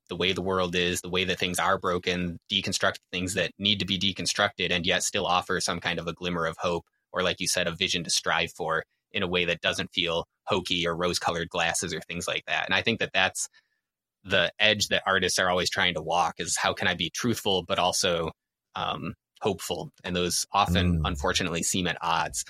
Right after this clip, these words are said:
Speaker 1: But, uh, I trust other people are feeling that in the times we're in right now, and hopefully we'll see some films coming out that, that strike that balance well, that can,
Speaker 2: Right.
Speaker 1: that we can all say, "That was really true about how the world is, but now I see a way forward."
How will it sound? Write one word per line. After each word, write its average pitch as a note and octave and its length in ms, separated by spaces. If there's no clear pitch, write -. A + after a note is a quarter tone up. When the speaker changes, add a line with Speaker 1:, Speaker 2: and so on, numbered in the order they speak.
Speaker 1:
But, - 260
uh, D#2 220
I F2+ 80
trust - 280
other A2 200
people G2 300
are F2 100
feeling F#2+ 320
that F2 260
in F#2+ 140
the E2+ 80
times F2+ 380
we're F2 120
in F2 120
right E2+ 200
now, F2 320
and - 80
hopefully F2 500
we'll F2+ 100
see F2+ 420
some G2+ 160
films G#2 320
coming F#2+ 260
out F2+ 240
that, E2+ 260
that - 140
strike F#2 320
that E2+ 200
balance E2+ 460
well, E2+ 420
that F2 160
can, E2 300
Speaker 2:
Right. F2 100
Speaker 1:
that F#2+ 100
we F#2 80
can G2+ 140
all F#2 100
say, F2 280
"That G#2 120
was G2 160
really G2 260
true G#2 260
about G2 200
how G2+ 120
the F#2+ 80
world F#2+ 300
is, G2+ 240
but F2 120
now F#2 160
I F#2 100
see F2+ 200
a E2 80
way E2 160
forward." E2 460